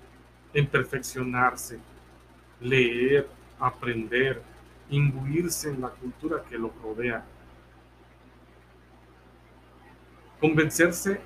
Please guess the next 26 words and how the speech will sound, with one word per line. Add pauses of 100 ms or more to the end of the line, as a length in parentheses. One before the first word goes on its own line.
es
darse
cuenta (280)
para
quién
están
trabajando. (1400)
Se
tiene
la
oportunidad
de
ser
parte
de
los (140)
pocos
profesionales (120)
que
no
trabajan
para
hacer (420)
que
alguien
lucre,